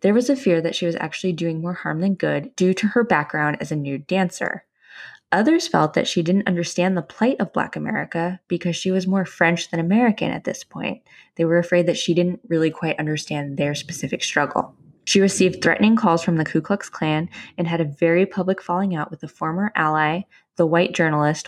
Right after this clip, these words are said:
Walter Winchell, for not standing up for her when she criticized the Stork Club for not accepting Black patrons.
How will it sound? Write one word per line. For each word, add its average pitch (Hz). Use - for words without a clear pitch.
Walter 151
Winchell, 180
for 180
not 185
standing 185
up 226
for 214
her 151
when 165
she 156
criticized 170
the -
Stork 175
Club 151
for 165
not 147
accepting 143
Black -
patrons. -